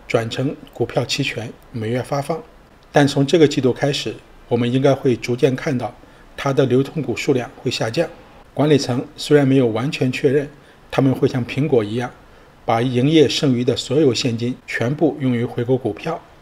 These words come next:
但是鉴于它这么早就开始了股票回购，以及管理层对股东回报的热情，把自由现金全部或是大部分用于回购，应该是非常有可能的。毕竟一家公司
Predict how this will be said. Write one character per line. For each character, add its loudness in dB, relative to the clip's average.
但 4
是 -4
鉴 6
于 4
它 -6
这 -2
么 4
早 -4
就 -4
开 -4
始 -4
了 -6
股 -14
票 -8
回 -12
购， 0
以 0
及 2
管 2
理 6
层 -4
对 4
股 -4
东 -2
回 -4
报 2
的 0
热 8
情， -8
把 6
自 0
由 8
现 2
金 -2
全 -2
部 -2
或 4
是 0
大 0
部 -4
分 -8
用 0
于 -2
回 -8
购， 2
应 2
该 4
是 -2
非 0
常 -2
有 -2
可 -8
能 -10
的。 -6
毕 4
竟 4
一 -4
家 4
公 2
司 -2